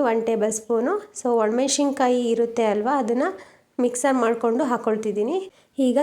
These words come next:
ಸ್ವಲ್ಪ ಕಟ್ ಮಾಡ್ಕೊಂಡಿರೋ ಕರಿಬೇವು ಹಾಗೆ ಸ್ವಲ್ಪ ಕೊತ್ತಂಬರಿ ಸೊಪ್ಪನ್ನ ಹಾಕ್ಕೊಳ್ತಿದ್ದೀನಿ. So, ನೀವು ಇದ್ರ ಜೊತೆಗೆ ಸೊಪ್ಪುಗಳನ್ನ ಹಾಕ್ಕೊಳ್ಬೋದು, ಬೇರೆ ಥರ ಸಬ್ಬಾಕ್ಸಿ ಸೊಪ್ಪು ಅಥವಾ ಮೆಂತ್ಯ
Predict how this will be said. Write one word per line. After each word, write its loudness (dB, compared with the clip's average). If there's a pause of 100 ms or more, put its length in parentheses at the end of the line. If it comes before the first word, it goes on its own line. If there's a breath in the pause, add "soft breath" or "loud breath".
ಸ್ವಲ್ಪ 0 (120)
ಕಟ್ 0
ಮಾಡ್ಕೊಂಡಿರೋ 4 (100)
ಕರಿಬೇವು 2 (100)
ಹಾಗೆ 2 (420 loud breath)
ಸ್ವಲ್ಪ -2 (120)
ಕೊತ್ತಂಬರಿ 2
ಸೊಪ್ಪನ್ನ -2
ಹಾಕ್ಕೊಳ್ತಿದ್ದೀನಿ. 0 (400 loud breath)
So, 0 (220)
ನೀವು 0 (120)
ಇದ್ರ 2 (120)
ಜೊತೆಗೆ 2 (160)
ಸೊಪ್ಪುಗಳನ್ನ 0
ಹಾಕ್ಕೊಳ್ಬೋದು, 0 (120)
ಬೇರೆ 2 (100)
ಥರ -2 (180)
ಸಬ್ಬಾಕ್ಸಿ -2
ಸೊಪ್ಪು -2 (180)
ಅಥವಾ -2 (100)
ಮೆಂತ್ಯ -2